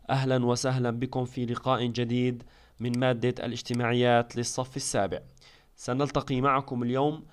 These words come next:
بدرس من كتاب التاريخ بعنوان الدولة الأموية في الأندلس. طبعا،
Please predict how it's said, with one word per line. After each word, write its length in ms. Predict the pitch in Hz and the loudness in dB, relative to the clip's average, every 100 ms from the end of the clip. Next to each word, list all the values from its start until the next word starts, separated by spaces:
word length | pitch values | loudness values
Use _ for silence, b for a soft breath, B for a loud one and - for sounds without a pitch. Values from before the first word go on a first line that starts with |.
| b - | b -10
بدرس 460 | 113 117 139 135 127 | -6 -2 -2 -2 -4
من 120 | 127 | -6
كتاب 500 | 127 127 131 127 120 | -6 -4 0 0 0
التاريخ 760 | 135 - 127 127 123 127 127 | -4 -2 0 0 0 -2 -4
بعنوان 680 | 110 123 120 120 120 120 120 - | -6 -2 0 2 4 4 2 -2
الدولة 440 | 120 113 127 123 | -4 0 2 2
الأموية 560 | 117 117 120 120 117 117 | 0 0 0 0 0 -2
في 140 | 117 | -2
الأندلس. 680 | 117 131 110 90 - - - b b b b _ | -4 -4 -6 -6 -10 -12 -14 b b b b _
طبعا، 400 | 143 147 156 | 0 2 0